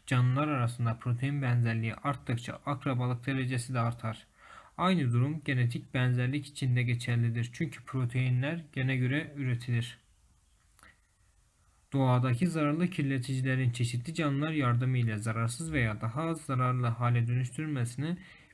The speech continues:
biyoremediyasyon denir. Bu olayda daha çok bitki ve mikroorganizmalar kullanılarak kirletici maddelerin zararları azaltılmaya çalışılır.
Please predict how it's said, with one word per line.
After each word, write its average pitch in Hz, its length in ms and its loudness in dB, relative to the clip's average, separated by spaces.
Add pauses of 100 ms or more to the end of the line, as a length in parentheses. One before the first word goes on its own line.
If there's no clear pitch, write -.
(120)
biyoremediyasyon 135 1040 0 (640)
denir. 107 400 -6 (720)
Bu 160 280 2
olayda 120 440 0
daha 147 220 -2
çok - 300 -6
bitki 127 320 -6
ve 156 80 -2
mikroorganizmalar 139 1080 0
kullanılarak 123 720 0
kirletici 131 460 -2
maddelerin 120 600 0
zararları 131 600 0
azaltılmaya 123 600 0
çalışılır. 117 640 -4